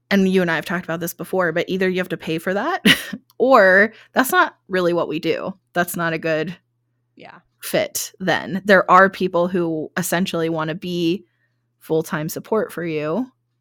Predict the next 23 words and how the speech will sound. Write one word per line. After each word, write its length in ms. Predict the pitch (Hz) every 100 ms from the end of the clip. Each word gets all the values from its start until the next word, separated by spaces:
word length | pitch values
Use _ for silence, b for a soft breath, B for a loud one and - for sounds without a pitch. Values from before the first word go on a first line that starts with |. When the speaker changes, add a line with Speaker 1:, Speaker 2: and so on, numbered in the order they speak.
| _ -
Speaker 1:
who 160 | 190
would 140 | 165 156
love 300 | 160 214 233
to 100 | 170
work 220 | 147 -
for 140 | -
you 160 | 143 147
full-time. 640 | - 160 - 123 131 180 -
That's 340 | 170 175 -
not 580 | - 165 165 180 160 -
what 160 | - -
you're 120 | -
hiring 440 | - - 60 69
me 120 | 71 -
for. 360 | - 80 208 B B B B
So 720 | - - 208 185 180 175 - _ -
that 440 | 175 185 175 - _ 180
is 220 | 175 - -
also 320 | 151 - 156
an 100 | 156
interesting 460 | 156 156 - 151
thought. 180 | - - B B B
So 380 | 247 226 220